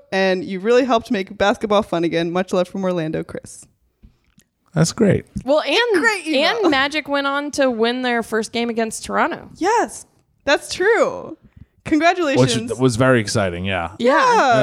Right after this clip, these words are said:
Speaker 2: Yeah,
Speaker 1: that was a
Speaker 2: that's
Speaker 1: fun time.
Speaker 3: Do you think they'll beat Toronto? <laughs>
Speaker 1: Well,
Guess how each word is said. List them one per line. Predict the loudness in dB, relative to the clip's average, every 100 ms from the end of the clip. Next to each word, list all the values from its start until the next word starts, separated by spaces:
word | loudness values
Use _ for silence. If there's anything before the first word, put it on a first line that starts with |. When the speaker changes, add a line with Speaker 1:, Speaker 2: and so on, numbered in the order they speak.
| 0
Speaker 2:
Yeah, | -2
Speaker 1:
that | -2
was | 0
a | -2
Speaker 2:
that's | -4
Speaker 1:
fun | -2 -2
time. | -2 -6 -6 -2
Speaker 3:
Do | -2
you |
think | 0 -2
they'll | -2 -2
beat | -2 -6 -4
Toronto? | 2 2 4 4 2 0 -4
<laughs> |
Speaker 1:
Well, | -2 -2 -2